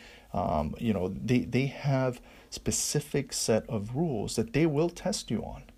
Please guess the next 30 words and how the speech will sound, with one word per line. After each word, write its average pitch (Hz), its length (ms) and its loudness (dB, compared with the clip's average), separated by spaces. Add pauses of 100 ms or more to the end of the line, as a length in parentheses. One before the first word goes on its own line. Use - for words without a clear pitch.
right? 113 400 -2
To 110 140 -2
see 107 260 0
if 104 180 -2
you, 110 300 0
if 110 180 -6
you 107 80 2
know 135 260 4
those. - 340 -4 (400)
And 127 120 2
so, 131 240 4 (920)
um, 117 520 6
I - 20 -2
mean, 117 140 6
this 123 160 4
is 123 100 0
definitely 113 440 2
a - 40 -8
question 107 360 0
that 98 100 0
I've 101 160 -2
received, 135 500 2 (400)
you 104 100 2
know, 95 140 2
time 110 220 2
and 107 100 0
time 104 180 2
again. 104 420 2
And 95 120 -4
so, 98 320 2